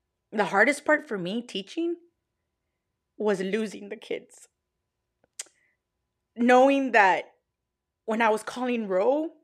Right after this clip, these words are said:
you were gonna see them there, right? Somebody was gonna say, "Presente." But knowing also that one of them was gonna be missing because, you know, life happens.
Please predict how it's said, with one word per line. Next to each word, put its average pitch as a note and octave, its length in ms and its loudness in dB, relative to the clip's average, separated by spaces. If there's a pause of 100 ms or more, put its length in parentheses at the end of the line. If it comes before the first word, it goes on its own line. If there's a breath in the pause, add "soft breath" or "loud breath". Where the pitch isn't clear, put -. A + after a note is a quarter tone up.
(1080)
you F#3+ 180 -12
were A#3 100 -2
gonna G3+ 200 -2
see F#3 260 -12
them D#3+ 200 -10
there, - 260 -18 (100)
right? F3 340 -6 (520)
Somebody A#3+ 280 0
was A3+ 100 -2
gonna G#3 180 -4
say, F#3+ 180 -2
"Presente." A#3+ 720 -2 (1500)
But A3 340 2 (1000)
knowing A#3+ 600 -4
also A3+ 480 -4
that F3+ 380 -6 (260)
one G#3 240 -4
of A3 60 -6
them G#3 140 -8
was F3+ 140 -10
gonna F#3 180 -10
be F3 140 -10
missing G3 500 -8 (840)
because, F#3 560 -4 (280)
you G3 80 -8
know, D3+ 200 -10
life E3+ 280 -4
happens. D#3+ 680 -6